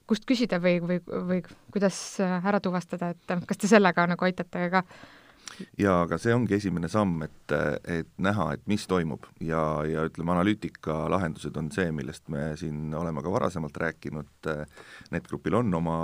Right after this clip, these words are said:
Speaker 2: analüütikaüksus ja, ja me suudame vähese vaevaga ja tegelikult päris odavalt, äh, need, äh, kitsaskohad kohe tuvastada. Et, äh, et Agnes Urbanik on meie var-, valdkonnajuht, kes sellega tegeleb ja, ja, ja me tihti töötamegi tandemis,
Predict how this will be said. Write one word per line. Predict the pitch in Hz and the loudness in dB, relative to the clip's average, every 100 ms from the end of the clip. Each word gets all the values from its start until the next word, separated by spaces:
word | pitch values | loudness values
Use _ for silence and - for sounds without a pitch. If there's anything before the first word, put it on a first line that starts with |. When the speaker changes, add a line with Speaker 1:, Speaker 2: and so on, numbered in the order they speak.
| 82 | -2
Speaker 2:
analüütikaüksus | 82 95 127 - 85 - - 69 80 | -2 -4 -6 -4 -4 -4 -10 -4 -2
ja, | 78 78 76 - | 0 0 -2 -2
ja | 80 78 78 | -4 -2 -4
me | 71 - 82 80 - _ | -6 -4 -4 -6 -10 _
suudame | - 101 87 80 78 76 - - - | -2 0 0 0 -4 -6 -12 -20 -18
vähese | - 90 85 101 98 80 85 | -10 -6 0 2 2 0 2
vaevaga | 95 85 71 78 | 2 2 -2 -2
ja | |
tegelikult | 90 92 - - | 0 -2 -6 0
päris | 95 95 80 92 | 2 2 0 0
odavalt, | 92 76 73 - _ 78 | 0 -2 -4 -10 _ -2
äh, | 76 - - - - - 73 76 80 | -2 -2 -10 -20 -20 -10 -4 0 0
need, | 85 85 71 _ - | 0 0 -4 _ -2
äh, | 80 78 80 | 0 0 0
kitsaskohad | 107 85 - 82 - | -2 -4 -6 -8 -4
kohe | 85 85 | -2 0
tuvastada. | 95 80 - - - _ - | 2 0 -4 -16 -16 _ -8
Et, | 76 - _ _ 82 | -8 -10 _ _ -2
äh, | 85 82 85 | -2 -2 -4
et | 82 92 | -4 -4
Agnes | 85 82 | -4 0
Urbanik | 113 87 80 82 - | 0 2 -2 -4 -6
on | 82 | -4
meie | 85 98 | -2 -2
var-, | 123 113 | -2 -2
valdkonnajuht, | 117 107 90 80 82 85 | -2 -2 -2 -4 -4 -8
kes | 82 82 - | -10 -10 -8
sellega | 80 78 101 | -6 -4 -4
tegeleb | 120 87 78 80 | -2 -2 -2 -4
ja, | 78 78 - - - - | -4 -6 -12 -20 -16 -4
ja, | 85 85 82 | 0 2 2
ja | 87 | 2
me | 87 82 80 - | 0 0 -2 -4
tihti | 95 95 90 | -6 -2 0
töötamegi | 92 - 80 87 | 0 -2 -6 0
tandemis, | 104 85 73 73 | 0 0 -4 -8